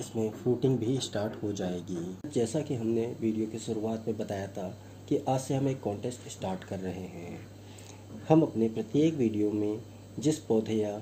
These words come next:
fertilizer के बारे में दिखाएंगे, हम उस प्ला-, पौधे या fertilizer को अपने एक subscriber को comment picker के माध्यम से select करके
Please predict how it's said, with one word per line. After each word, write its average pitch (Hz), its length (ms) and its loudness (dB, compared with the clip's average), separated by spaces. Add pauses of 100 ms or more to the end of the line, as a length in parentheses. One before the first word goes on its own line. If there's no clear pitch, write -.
(100)
fertilizer 110 600 0
के 113 140 4
बारे 98 300 0
में 98 260 -2 (560)
दिखाएंगे, 110 640 4 (420)
हम 160 260 6
उस - 220 0 (720)
प्ला-, 113 260 6
पौधे 120 260 6
या 139 180 8
fertilizer 107 680 0
को 110 240 -2 (360)
अपने 117 280 2 (540)
एक 175 440 6
subscriber 107 680 0 (260)
को 104 260 0 (360)
comment 143 300 4
picker 117 240 0
के 113 180 0
माध्यम 107 440 0
से 110 180 -6
select 127 540 0
करके 101 460 -2